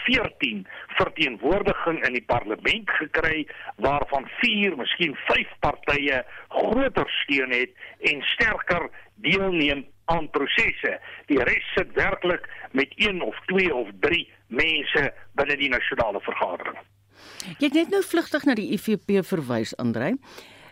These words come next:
Speaker 2: Het hulle die steun wat hulle destyds aan die Nasionale Vryheidsparty afgestaan het, wel kon terugwen?
Speaker 1: Eh, Marietta, dit kom op sigwaarde so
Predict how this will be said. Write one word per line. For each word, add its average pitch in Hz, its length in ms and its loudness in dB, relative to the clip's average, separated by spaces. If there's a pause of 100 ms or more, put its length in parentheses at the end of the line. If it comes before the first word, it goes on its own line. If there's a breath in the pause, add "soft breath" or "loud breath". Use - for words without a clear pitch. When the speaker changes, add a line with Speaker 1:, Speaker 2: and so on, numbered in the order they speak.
Speaker 2:
Het 220 180 2
hulle 233 200 6
die 370 100 8
steun 208 540 4
wat 143 160 2
hulle 185 180 2
destyds 175 440 2
aan 170 80 0
die 175 100 4
Nasionale 151 520 2
Vryheidsparty 180 800 -2
afgestaan 143 520 0
het, - 240 -2
wel 151 280 2
kon 160 180 0
terugwen? 147 460 0 (1600 loud breath)
Speaker 1:
Eh, 151 200 2
Marietta, 160 760 0
dit 143 160 0 (180)
kom 220 320 0
op - 240 0
sigwaarde 123 1080 0
so 120 340 0